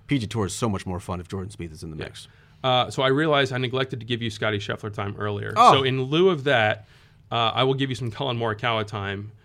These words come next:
Speaker 1: Mm.
Speaker 2: 'cause he's playing this week with Tiger Woods and, uh, Jon Rahm in, in one of the featured groups. What are your thoughts on,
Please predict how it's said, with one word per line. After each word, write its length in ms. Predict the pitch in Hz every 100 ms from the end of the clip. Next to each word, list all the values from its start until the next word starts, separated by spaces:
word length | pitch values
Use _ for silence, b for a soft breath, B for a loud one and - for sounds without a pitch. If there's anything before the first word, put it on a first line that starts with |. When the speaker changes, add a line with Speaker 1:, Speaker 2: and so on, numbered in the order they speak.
| -
Speaker 1:
Mm. 160 | 190
Speaker 2:
'cause 100 | 214
he's 120 | 107
playing 400 | 104 - 143 143
this 180 | 131 131
week 220 | 127 117 -
with 240 | 123 120
Tiger 320 | - 117 113
Woods 360 | 104 104 101 101
and, 320 | 101 104 104 101 -
uh, 240 | 101 101 101
Jon 320 | 101 98 98
Rahm 300 | 104 101 101
in, 80 | 101 107
in 100 | 104
one 140 | 101
of 0 |
the 100 | 101
featured 280 | 120 - 110
groups. 240 | 110 104
What 80 | 113
are 40 |
your 60 | 117
thoughts 300 | 107 107 104
on, 220 | 107 104